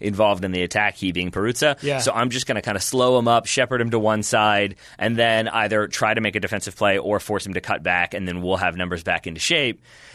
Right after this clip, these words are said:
Speaker 1: And because he doesn't really close that shot down and I think never really sees it as a threat,
Speaker 2: Yeah.
Speaker 1: which is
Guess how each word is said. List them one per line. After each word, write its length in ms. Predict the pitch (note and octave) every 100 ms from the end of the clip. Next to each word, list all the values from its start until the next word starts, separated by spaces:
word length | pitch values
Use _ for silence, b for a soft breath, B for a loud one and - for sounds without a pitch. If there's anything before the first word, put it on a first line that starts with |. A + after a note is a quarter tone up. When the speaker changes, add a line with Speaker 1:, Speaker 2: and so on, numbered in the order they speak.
| B
Speaker 1:
And 160 | A#2 A2+
because 380 | A2 C#3 B2
he 100 | -
doesn't 320 | A2+ A2+ A#2 -
really 400 | G#2 A2 B2 A#2
close 300 | - A#2 G#2
that 180 | G#2 F2+
shot 240 | - A#2 G2
down 200 | G2+ G2
and 120 | F#2+
I 60 |
think 160 | F2+ G#2
never 400 | G2+ G2+ G#2+ G#2
really 480 | F#2+ G2 G#2 G2+ F#2
sees 360 | - A2 G#2+
it 100 | G2
as 280 | - F#2 F2
a 60 | F2
threat, 480 | - G#2 F3 - -
Speaker 2:
Yeah. 240 | - B2+ G#2 -
Speaker 1:
which 240 | G2 A2 A2+
is 260 | G2+ F#2+